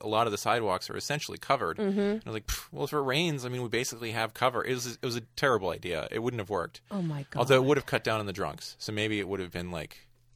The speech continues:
Speaker 2: Uh,
Speaker 1: you know.
Speaker 2: they could have been hiding under there, too.
Speaker 1: <laughs> Yeah. Yeah.
Speaker 2: So I, that may, that may not have worked.
Speaker 1: Right. People who go travel to New Orleans to get hammered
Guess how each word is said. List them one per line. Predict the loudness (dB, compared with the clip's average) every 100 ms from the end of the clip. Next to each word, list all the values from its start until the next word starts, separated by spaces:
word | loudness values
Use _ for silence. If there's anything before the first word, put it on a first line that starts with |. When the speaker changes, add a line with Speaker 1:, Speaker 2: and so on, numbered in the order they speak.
| _ _ -10 -2
Speaker 2:
Uh, | 4 8 8 8 6 6 4 2
Speaker 1:
you |
know. | -2 -10 4
Speaker 2:
they | 4
could | 6 4
have | 6
been | 6
hiding | 8 10 10
under | 8 8
there, | 6
too. | 6 6 4 0
Speaker 1:
<laughs> | _ _ _ -18 -16 -8 -2
Yeah. | -2 -2 _ -2
Yeah. | 0 0
Speaker 2:
So | 8 12 12 12
I, | 12 10 6
that | 6 6
may, | 6 8 6
that | 6 6 6
may | 6 6 8 8 8 6
not | 4 6 8 8 6
have | 2 2 2
worked. | 4 6 6 2 2
Speaker 1:
Right. | 2 2 -4 -6
People | -2 0
who | 0
go | 4 6 6
travel | 6 6 6 2
to | -2
New |
Orleans | -2 0 0 -4
to | -6 -4
get | -2 -2 _ -4
hammered | 0 2 2 0